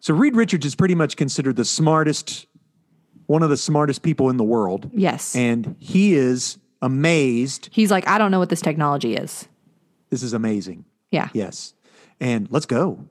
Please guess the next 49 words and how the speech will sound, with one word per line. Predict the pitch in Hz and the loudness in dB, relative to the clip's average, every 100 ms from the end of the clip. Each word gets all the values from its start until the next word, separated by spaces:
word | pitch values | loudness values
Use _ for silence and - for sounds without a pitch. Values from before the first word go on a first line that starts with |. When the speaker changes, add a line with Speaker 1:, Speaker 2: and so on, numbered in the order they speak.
| - | -4
Speaker 1:
We're | 135 | -2
invited. | 113 143 139 107 | -2 -2 -4 -6
Let's | 104 | -8
go. | - 147 - - | -8 -8 -8 -6
And | 131 | -2
then, | 143 185 185 | 2 2 2
like | 156 139 | 0 0
Hannah | 156 147 | 0 0
says, | - 135 123 117 - - _ _ - - - - | 0 2 2 0 -6 -14 _ _ -20 -20 -14 -6
they | |
come | 127 175 | -2 0
to | 180 | 2
find | 165 151 | 2 0
out | 139 127 131 | 0 -2 0
they're | 127 123 117 _ _ _ _ _ _ - | 0 0 -4 _ _ _ _ _ _ -4
Speaker 2:
It's | 220 | 0
a, | 220 247 | 0 0
it's | 202 | 0
a, | |
Speaker 1:
it's, | 170 - | 0 0
Speaker 2:
it's | 208 277 | 0 2
a | |
Speaker 1:
it's | 208 | 4
Speaker 2:
trap. | 339 403 381 - 320 | 4 4 4 2 0
Speaker 1:
not, | 349 _ _ - | -4 _ _ -6
it's | 202 170 | -6 -4
not | 190 202 233 269 208 | 0 2 2 0 -2
a | |
test | - - 185 - | 0 2 2 0
for | - 143 | -2 2
them. | 151 156 95 131 - _ _ _ _ _ _ - | 2 2 -2 -6 -10 _ _ _ _ _ _ 0
Speaker 2:
It | 339 | 2
Speaker 1:
It's | 523 | 4
Speaker 2:
is. | - 131 | 2 0
Speaker 1:
a | - | 2
test. | 220 214 - _ _ | 2 0 -8 _ _
No, | 160 175 254 | 0 2 2
it's | - | 0
a | |
test | 147 180 - | 0 0 0
for | 151 | 0
the | |
Black | 147 139 - | 2 0 -2
Panther. | 240 254 - 110 - - - 202 | 0 0 0 -6 -8 -18 -8 -4
Speaker 2:
Okay. | 156 131 | -4 -4
Speaker 1:
If | 135 | 0
I | 165 185 | 2 2
can | 190 220 208 | 2 2 4
defeat | 185 - 175 151 127 - | 2 2 2 4 0 -6